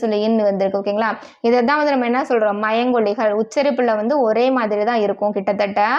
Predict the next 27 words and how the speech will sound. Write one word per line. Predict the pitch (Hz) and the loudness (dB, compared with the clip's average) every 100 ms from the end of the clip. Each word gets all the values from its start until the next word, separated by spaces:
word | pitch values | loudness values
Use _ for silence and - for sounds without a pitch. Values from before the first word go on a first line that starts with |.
| 392 - - _ | -2 -6 -20 _
சிறிதளவு | 294 302 269 285 262 262 | 0 2 2 4 4 2
தான் | 294 | 0
வந்து | 285 240 | -2 -2
வித்தியாசம் | 214 240 247 262 247 | 0 0 0 0 -2
இருக்கும். | 214 202 220 294 466 - - - 254 | -2 0 0 0 -2 -8 -14 -4 0
ஆனா | 285 320 | 0 0
வந்து | 302 294 | 0 0
என்னது, | 254 220 214 | 0 -2 0
பொருள் | 269 277 320 262 | 2 2 2 2
வந்து | 247 359 262 | 0 0 0
மாறுபட்டு | 233 240 254 233 226 254 226 | 0 0 0 0 0 0 0
இருக்கும். | 202 202 226 208 | -2 -2 -2 -2
ஓகேங்களா, | 214 214 240 220 - - 233 | -4 -2 -4 -4 -10 -8 -2
இவ்வளவுதான் | 226 240 226 277 277 | 2 2 2 0 0
மயங்கொல்லிகள். | 226 254 254 240 240 330 240 | 0 0 2 0 0 0 0
இதை | 220 | 0
வந்து | 226 269 | 0 0
நம்ம | 240 220 | 0 0
பார்த்து | 226 240 254 226 | -2 0 0 0
முடிச்சாச்சு. | 226 - 233 220 - 320 453 - _ - | 0 -2 -2 -2 -2 -2 -4 -12 _ -4
ஓகேங்களா, | 226 240 240 240 220 | 0 2 2 2 0
ஆறாவது | 247 262 247 | 2 2 2
புத்தகத்துல | 214 233 226 220 220 | 0 0 0 0 0
வந்து | 240 269 | 0 0
கொடுத்திருந்தாங்க, | 220 226 226 220 214 240 571 554 | -2 0 -2 -2 -2 -2 -2 -2
எல்லாமே | 226 247 247 254 | 0 2 0 0
நம்ம | 262 | -2